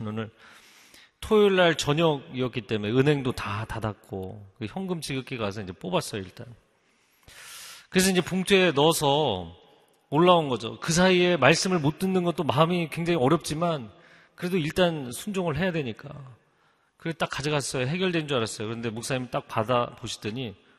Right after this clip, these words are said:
두껍다고 수표로 바꿔오라고 그러시더라고요.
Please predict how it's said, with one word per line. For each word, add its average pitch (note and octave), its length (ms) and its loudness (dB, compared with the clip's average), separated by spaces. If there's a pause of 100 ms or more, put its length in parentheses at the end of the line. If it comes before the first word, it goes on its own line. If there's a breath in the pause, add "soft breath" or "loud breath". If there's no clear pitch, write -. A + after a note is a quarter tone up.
(240 soft breath)
두껍다고 F2+ 840 -2 (100)
수표로 D3 440 -4
바꿔오라고 G#2 840 0 (320)
그러시더라고요. G#2+ 520 -8